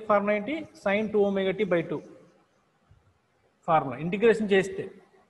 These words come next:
ఇందాక sin square omega t-ని మనం integration చేయలే, దాన్ని ఇలా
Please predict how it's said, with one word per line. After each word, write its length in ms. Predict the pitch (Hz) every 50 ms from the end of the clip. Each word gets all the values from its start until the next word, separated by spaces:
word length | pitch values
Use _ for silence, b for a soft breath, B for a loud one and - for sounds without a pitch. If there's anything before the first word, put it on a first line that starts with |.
| _ b b b b b b b _ _ - 170
ఇందాక 340 | 190 208 233 240 233 233 220 208 220 233 226 - -
sin 220 | 202 185 190 220 226 214 -
square 220 | - 240 226 220 220
omega 260 | 220 220 220 214 220 214 220
t-ని 180 | 226 220 214 214
మనం 100 | 214 202 190
integration 480 | 185 208 226 214 220 233 226 220 226 214 -
చేయలే, 280 | 208 214 214 214 185 - - - - - - - - 147 175
దాన్ని 260 | 175 180 180 220 262 302 294 - - - 170
ఇలా 120 | 180 202